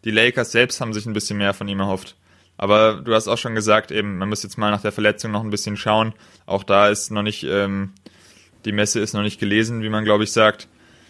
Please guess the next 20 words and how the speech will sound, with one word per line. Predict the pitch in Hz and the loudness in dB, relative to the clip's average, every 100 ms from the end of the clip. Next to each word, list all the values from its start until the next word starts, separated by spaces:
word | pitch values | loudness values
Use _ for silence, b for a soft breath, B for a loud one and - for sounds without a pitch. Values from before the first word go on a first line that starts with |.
| b b - | b b -8
Nur, | 107 107 107 104 101 101 | 0 4 6 6 4 2
das | 110 110 | -2 -2
ist | 107 | 2
halt | 113 110 | 2 2
so | 120 | 0
ein | 110 | -4
Punkt, | - 113 110 | -2 -4 -2
der | 110 | -2
mir | 107 | -2
bisher | 104 110 | -2 -4
noch | 107 | -4
nicht | 110 | -4
so | 117 | -4
gefällt, | 107 - 107 110 95 | -4 2 4 4 2
weil | 98 | 2
für | 107 | 0
ihn, | 104 104 | -2 2
glaub | 104 | 2
ich, | 104 - | 2 0
eigentlich | 101 110 113 | -2 0 -2